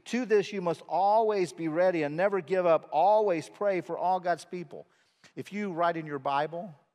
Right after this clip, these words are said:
you may wanna circle all those alls and always. That's a lot of alls in just a couple of verses, okay? Paul is saying, you know what, what, what this tells me? Paul is saying,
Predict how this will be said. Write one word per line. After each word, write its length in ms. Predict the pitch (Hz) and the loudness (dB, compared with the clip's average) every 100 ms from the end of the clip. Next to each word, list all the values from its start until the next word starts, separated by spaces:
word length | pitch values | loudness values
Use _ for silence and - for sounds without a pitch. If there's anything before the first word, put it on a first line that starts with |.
| _ _ | _ _
you 100 | 147 | -10
may 120 | 175 185 | -6 -4
wanna 200 | 151 131 | -4 -6
circle 480 | - 147 - 107 | -6 -8 -8 -8
all 180 | 104 120 | -4 -4
those 220 | 120 117 | -2 -4
alls 480 | 123 117 104 80 - | -4 -2 -2 -6 -12
and 80 | 104 | -10
always. 640 | 104 98 95 85 76 - - _ - | -6 -4 -6 -10 -14 -20 -20 _ -14
That's 140 | 143 | -10
a 40 | 98 | -8
lot 300 | 107 131 135 | -4 -2 -2
of 80 | |
alls 400 | - 135 110 95 | -2 -2 -2 -4
in 80 | 98 | -10
just 160 | 101 - | -16 -16
a 60 | 101 | -14
couple 260 | 107 - | -14 -12
of 80 | 104 | -10
verses, 420 | 98 90 - - _ _ _ _ _ _ | -10 -12 -18 -20 _ _ _ _ _ _
okay? 300 | - 131 139 131 _ _ _ _ _ _ - | -6 -4 -4 -10 _ _ _ _ _ _ -2
Paul 320 | 165 202 175 | 2 2 2
is 80 | 139 | -2
saying, 400 | - 175 175 139 | -2 0 0 -4
you 180 | 165 160 | -8 -2
know 120 | 220 | 0
what, 260 | 214 - | 0 -2
what, 180 | 160 175 | -6 -4
what 120 | 175 160 | -4 -6
this 140 | 147 | -8
tells 260 | - 160 160 | -4 -4 -6
me? 220 | 160 151 _ _ _ | -16 -18 _ _ _
Paul 220 | - 208 | -6 -2
is 100 | 185 | -2
saying, 340 | - 165 151 | -2 -4 -4